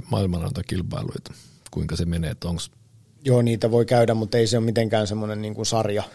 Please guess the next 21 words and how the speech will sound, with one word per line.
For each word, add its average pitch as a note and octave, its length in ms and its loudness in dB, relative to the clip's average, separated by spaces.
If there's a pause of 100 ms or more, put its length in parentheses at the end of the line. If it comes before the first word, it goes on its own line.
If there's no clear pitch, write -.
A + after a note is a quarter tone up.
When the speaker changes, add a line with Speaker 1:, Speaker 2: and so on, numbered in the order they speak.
(800)
Speaker 2:
vaan F2+ 200 -8
et F2+ 160 -12
tota, G#2+ 300 -8 (1200)
niitä A2+ 340 -4
on A#2+ 100 0
vaan C3+ 160 4
eri A#2+ 180 4
maissa G#2+ 360 0
niitä G2+ 280 -4 (680)
niinku G#2+ 360 -18
tietyn G#2 380 -4 (600)
tämän A2+ 300 2 (1300)
järjestön G#2+ 420 -2
alaisia A2 360 0
kilpailuja. A#2 560 -4
Ja - 80 -8 (1500)
niitä - 240 -20
on G#2+ 60 -6
sitten - 220 -4 (120)
Ironman G2+ 360 -2
ja, G#2+ 100 -8